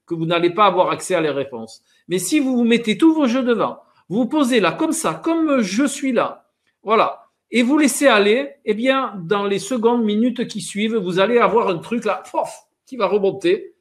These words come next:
et vous allez dire, « Tiens, je prends celui-là. » Voilà. Ça, c'est une,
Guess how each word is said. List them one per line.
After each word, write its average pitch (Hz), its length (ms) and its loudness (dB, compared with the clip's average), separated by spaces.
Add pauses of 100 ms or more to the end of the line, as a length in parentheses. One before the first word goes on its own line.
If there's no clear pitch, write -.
(120)
et 196 80 0
vous 190 120 2
allez 180 180 4
dire, « 190 180 0
Tiens, 208 140 -2
je 170 100 -6
prends 165 120 -4
celui-là. » 127 360 -12 (400)
Voilà. 131 200 -10 (420)
Ça, 247 200 2
c'est 214 320 -4
une, 185 460 2